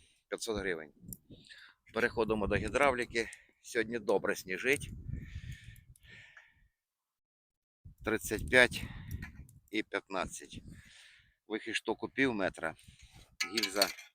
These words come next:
я думаю, що дев'яносто, дев'яносто три там. Шток товщиною сорок.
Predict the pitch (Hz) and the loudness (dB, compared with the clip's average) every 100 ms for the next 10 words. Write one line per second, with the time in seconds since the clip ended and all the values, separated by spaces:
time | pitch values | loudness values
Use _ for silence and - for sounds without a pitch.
0 | _ _ _ _ _ _ _ _ 101 104 | _ _ _ _ _ _ _ _ -6 -6
1 | 98 101 98 92 98 98 98 110 120 - | -4 -6 -4 -6 -2 2 2 2 0 -2
2 | - 90 - _ _ _ 85 90 90 - | -6 -8 -10 _ _ _ -10 -8 -8 -8
3 | 92 _ _ 110 117 90 82 - _ _ | -12 _ _ -2 0 -4 -10 -14 _ _
4 | _ _ _ - - - - - - - | _ _ _ -14 -12 -12 -6 -2 -2 -4
5 | - - - - - - - _ _ _ | -16 -20 -20 -20 -20 -18 -20 _ _ _
6 | _ - - _ _ _ _ - - 123 | _ -18 -18 _ _ _ _ -8 0 0
7 | - 107 90 - 107 104 95 90 85 _ | 0 -4 -2 -4 0 2 2 0 -6 _
8 | _ _ _ _ _ _ _ _ - 135 | _ _ _ _ _ _ _ _ -4 2
9 | 131 90 - | 2 2 -6